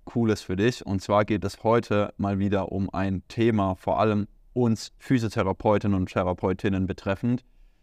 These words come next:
Es geht darum, sollten Physiotherapeuten die Basics der Trainingswissenschaften beherrschen?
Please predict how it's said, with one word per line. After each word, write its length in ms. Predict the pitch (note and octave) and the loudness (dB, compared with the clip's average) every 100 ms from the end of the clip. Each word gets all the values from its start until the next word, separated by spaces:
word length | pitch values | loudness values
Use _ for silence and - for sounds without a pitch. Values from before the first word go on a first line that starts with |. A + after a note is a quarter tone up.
| _ - - | _ -16 -8
Es 180 | - - | -6 0
geht 200 | D3+ - | 2 2
darum, 420 | A2 G#2 G2+ F#2+ - | 2 2 0 -4 -8
sollten 540 | - B2+ D#3+ - A2 | 0 2 2 -2 -4
Physiotherapeuten 960 | - D3+ D3+ B2+ G#2+ - G2+ G2 G2 F#2 | -2 -2 0 0 0 2 0 2 -2 -2
die 140 | A#2 | -4
Basics 600 | G#2 C3+ D3 D3+ A#2+ - | -4 0 0 0 -4 -4
der 160 | - G2 | -6 -8
Trainingswissenschaften 1200 | - B2+ C3+ F#2 F#2 - F2+ - E2 - D#2 E2+ - - | -4 0 0 -2 -6 -6 -6 -2 -4 -2 -6 -6 -8 -6
beherrschen? 640 | D#2+ F#2+ F2 - F#2 | -4 -2 -4 -4 -6